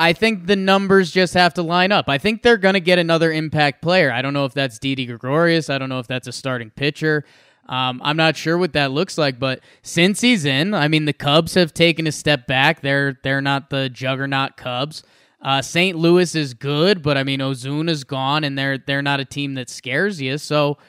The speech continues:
uh, go get it. And the, the Brewers, uh, our Brewers, that, that team looks a little <laughs> funky right now. They, uh, I'm interested to see what they do this offseason. Travis Shaw's gone now.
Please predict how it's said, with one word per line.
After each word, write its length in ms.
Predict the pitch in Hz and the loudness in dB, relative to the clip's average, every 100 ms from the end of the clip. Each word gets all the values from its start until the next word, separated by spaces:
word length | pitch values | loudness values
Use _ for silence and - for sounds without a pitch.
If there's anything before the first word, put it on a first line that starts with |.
| _ _ _ - | _ _ _ -6
uh, 120 | 156 - | -6 0
go 180 | 175 220 | 2 2
get 240 | 208 277 | 4 2
it. 160 | 147 147 | 0 -4
And 300 | 139 165 165 | -2 0 2
the, 200 | 160 - | 2 0
the 140 | 143 160 | -4 -4
Brewers, 840 | 135 170 269 311 165 139 - - - | 0 0 2 4 2 0 -6 -14 -6
uh, 280 | 147 151 143 | 0 2 2
our 200 | 151 214 | 4 4
Brewers, 720 | 165 156 196 311 247 139 - - | 4 0 2 2 0 -2 -6 -2
that, 360 | 151 240 - | 2 2 0
that 260 | 165 208 - | 0 0 0
team 280 | - 349 262 | -4 0 2
looks 260 | 175 - | 2 0
a 40 | 156 | -2
little 220 | 151 143 | -2 -2
<laughs> 0 | |
funky 520 | - - 185 147 160 | -4 -2 -2 -2 -8
right 280 | 143 143 131 | -4 -4 -4
now. 300 | 135 127 127 - _ _ | -6 -6 -8 -12 _ _
They, 260 | 151 175 202 | 0 2 4
uh, 260 | 202 175 156 | 4 2 2
I'm 180 | 160 190 | 2 2
interested 480 | 226 233 220 214 | 0 -2 -4 -4
to 100 | 175 | -6
see 160 | 165 190 | -4 -2
what 260 | 170 165 143 | 0 0 0
they 200 | 165 202 | -2 0
do 200 | 202 156 | -2 -2
this 220 | 147 143 | -4 -2
offseason. 580 | 156 214 - 147 135 123 | 0 0 -2 -6 -6 -10
Travis 420 | 139 156 160 147 | -2 0 0 -4
Shaw's 460 | - 131 143 175 | -8 -4 -2 -2
gone 300 | - 190 190 | -2 0 0
now. 280 | 98 101 208 | 0 -2 -2